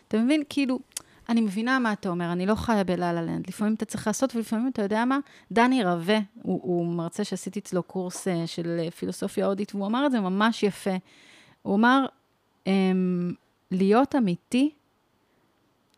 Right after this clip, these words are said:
או להתנהג באמיתיות", אני מקווה שאני אומרת את זה נכון, אבל להתנהג באמיתיות, זה, אמ, לקחת החלטות בסיטואציות יומיומיות,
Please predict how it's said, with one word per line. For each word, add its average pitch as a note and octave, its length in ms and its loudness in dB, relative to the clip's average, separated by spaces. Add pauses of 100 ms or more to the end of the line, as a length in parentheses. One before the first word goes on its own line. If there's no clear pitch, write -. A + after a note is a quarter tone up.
או F#3+ 100 6
להתנהג F#3+ 540 4
באמיתיות", F#3+ 720 2
אני E3+ 120 0
מקווה E3 300 0
שאני E3+ 420 0
אומרת E3+ 340 -2
את D#3+ 80 -4
זה D#3 80 0
נכון, D#3+ 320 -2
אבל D#3 140 -4 (440)
להתנהג F#3+ 440 2
באמיתיות, F#3+ 960 2 (520)
זה, F3+ 220 -2 (300)
אמ, E3 220 0 (1080)
לקחת A3+ 480 0
החלטות F#3 800 0
בסיטואציות F#3+ 840 0
יומיומיות, G3+ 1000 2